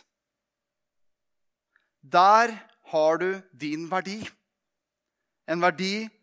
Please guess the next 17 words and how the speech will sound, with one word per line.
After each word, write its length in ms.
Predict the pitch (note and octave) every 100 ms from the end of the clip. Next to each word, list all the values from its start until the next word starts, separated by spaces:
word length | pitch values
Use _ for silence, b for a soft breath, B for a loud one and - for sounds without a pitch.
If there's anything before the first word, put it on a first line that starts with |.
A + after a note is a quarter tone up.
| -
som 160 | F3+ D3
du 180 | D#3 E3+
kan 180 | - E3+
bygge 540 | D3+ E3 B2 C#3+ D#3+ F3 _ _ _ _ _
din 300 | C3+ D3 D3+ D#3+
identitet 800 | E3 D3+ D3+ E3+ - C#3+ C#3+ -
på, 140 | F#3+
ditt 260 | D#3+ D#3+ -
liv 340 | C3 C3+ D3+ _
på. 140 | G#3 G3+ _ _ _ _ _ _ _ _ _ _ _ _ _ _ _ _ _ _ _ _ _ _ _ _ _ _ _ _ _ _ _ _ _ -
Og 60 | D3+
den 120 | E3
er 120 | F3
fri 500 | - G#3 G#3+ B3 C4+ B3+
fra 220 | - G3
dine 580 | F3+ F3+ C3 D3 E3+ F3+ E3
relasjoner 840 | D#3+ D#3+ - - D#3+ D#3 F#3 G#3+